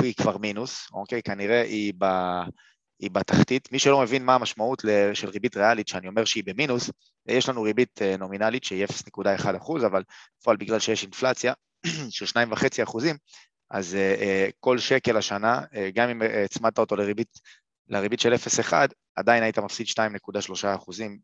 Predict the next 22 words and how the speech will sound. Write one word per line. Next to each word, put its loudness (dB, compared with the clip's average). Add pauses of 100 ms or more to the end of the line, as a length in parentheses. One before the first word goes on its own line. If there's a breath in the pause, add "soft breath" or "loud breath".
(100)
או -20
שתיים -4
נקודה -6
ארבעה -4
אחוזים. -10
זה -14 (100)
תלוי -6
כמה -6
האינפלציה -6
בישראל -4
הסתיימה, -4
אם -10
זה -8
היה -4
שתיים -8
חמש -8
או -12
שתיים -6
ארבע, -4
זה -8
לא -10
משנה. -4